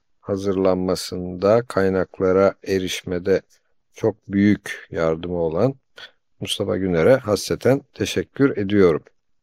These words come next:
Ayrıca bu tür yazıların sizin eğer kaçırdıysanız ve de yeniden ayrıntılı olarak gözden geçirmek istiyorsanız gözünüzün önünde, hatta bazen bir takım fotoğraflarla zenginleştirilmiş olarak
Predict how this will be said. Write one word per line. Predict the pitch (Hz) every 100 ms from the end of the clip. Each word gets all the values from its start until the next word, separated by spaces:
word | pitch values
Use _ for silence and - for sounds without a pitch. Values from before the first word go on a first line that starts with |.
| _ _ _ _ _ - - _ _ -
Ayrıca | 139 151 143 127 147 156 165 156 - _ _ -
bu | 123 143 147 143 131
tür | - 143 135 117
yazıların | 117 113 110 107 104 113 160 151 _ - _ _ _ _ _ _ _ _
sizin | - - 104 104 117 104 - _ -
eğer | 107 101 92
kaçırdıysanız | 92 90 104 101 98 - 82 104
ve | 98 98
de | 98 92
yeniden | - 104 101 87 82 76
ayrıntılı | 76 87 87 85 98 87
olarak | 82 78 78
gözden | 87 85 85 87 82
geçirmek | 90 82 90 90 80
istiyorsanız | - - 92 80 - 82 110 127 - - - _ _ -
gözünüzün | 104 101 107 104 107 127
önünde, | 98 90 87 76
hatta | - 104 - - 90 82 82
bazen | 85 87 78 76 76
bir | 87
takım | 87 82 87
fotoğraflarla | 82 87 - 82 82 76 - 92 90 82
zenginleştirilmiş | 78 85 85 82 85 82 - 92 85 90 98 -
olarak | 78 73 67